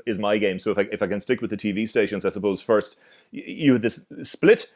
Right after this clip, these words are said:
where the, sort of the Fox News was pro-Trump and then your M S N B C and C N N was anti-Trump. And that was the divide that we saw, and that was the partisan nature of the media here and sort of what everybody got used to. What I have find,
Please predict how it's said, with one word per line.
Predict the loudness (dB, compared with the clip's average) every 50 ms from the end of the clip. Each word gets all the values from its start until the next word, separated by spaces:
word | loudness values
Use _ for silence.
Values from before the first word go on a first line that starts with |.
| _ _ 4
where | 6 8 10 10 8 8 6
the, | 2 -2 -6
sort | -6 -6 -6 -6 -6
of | -4 -4 -4
the | 0
Fox | 2 4 4 4 2 0 2
News | 2 2 2 2 0 -2 -2 -4 -4 2
was | 6 8 8 8 8 6 4
pro-Trump | 2 6 6 6 6 6 6 4 4 4 2 -2 -4 _
and | -2 0 2
then | 2 2 4
your | 2 2 2
M | 0 0
S | 2 2 2
N | 0 0
B | 0 -2
C | -2 0 0 2 2 0
and | 0 -2 -6 -6
C | -4 -4 -2 0
N | 0
N | 0 -2 -2 -4 -8 _ 0
was | 2 2 2
anti-Trump. | 2 0 -2 -6 -6 -6 -6 -6 -6 -8 -8 _ -4
And | -2 2 2
that | 2 2 2 0
was | 0 2 4 6 6 6 6 6 4 2 -2 -4 -6 -10 _ _ _ _ _
the | 0 4 6 8 8 8 8 6 4 2 0 -2 -2 0
divide | 2 4 4 6 6 6 6 4
that | 2 0 0
we | 0 -2
saw, | 0 2 4 6 8 10 10 8 8
and | 6 2 0
that | 0 2
was | 0 2 2
the | 2 2
partisan | 2 0 2 2 4 4 4 2 0 0 0 0
nature | 0 0 0 -2 0 0 0
of | 0 0
the | 0
media | -2 -2 -2 0 0 0 0 0
here | 2 2 2 4 4 4 2 0 -2
and | -4 -4 -2
sort | 0 0 0 0 0
of | 0 0
what | 2 4
everybody | 4 2 2 2 2 2 2 2
got | 2 2 2 2 2
used | 0 -2 -2 -4 -4 -6
to. | -8 -8 -8 _ _ -20 -4 _
What | 4 6 6
I | 6 4 2
have | 0 -2
find, | -2 -2 -2 0 -2 -4